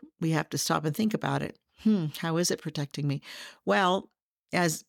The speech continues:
I'm being the client here, I'm kind of self-coaching right now. "I'm not praying correctly." That protects me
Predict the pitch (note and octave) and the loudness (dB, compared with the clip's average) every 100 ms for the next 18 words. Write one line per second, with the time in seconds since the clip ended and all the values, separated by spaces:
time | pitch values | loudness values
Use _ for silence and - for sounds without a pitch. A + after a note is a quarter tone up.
0 | _ E3 F3 E3 D#3 - E3+ E3+ D#3 - | _ 0 2 0 -2 -2 2 4 2 0
1 | D#3 E3 D3+ - D3 C#3+ C#3+ C#3+ - - | 0 2 2 0 -2 2 2 0 -2 -2
2 | D3+ C#3+ D3+ D3 - D3 - C#3+ C3+ - | 0 2 0 -2 0 0 2 0 0 2
3 | D#3 D#3+ C#3+ - - - _ _ _ _ | 2 4 2 -2 -12 -16 _ _ _ _
4 | _ _ _ _ _ _ - - F#3+ G#3 | _ _ _ _ _ _ -8 0 2 4
5 | G#3 - G3+ F#3+ - F#3 G3 G#3 - E3 | 2 2 4 4 2 4 4 2 2 4
6 | D#3+ F#3 G#3+ - A#3+ - - G3 G#3 - | 4 4 2 2 0 0 0 2 2 0
7 | - D#3+ D3 D#3 D#3 F#3 | 0 2 2 2 0 -2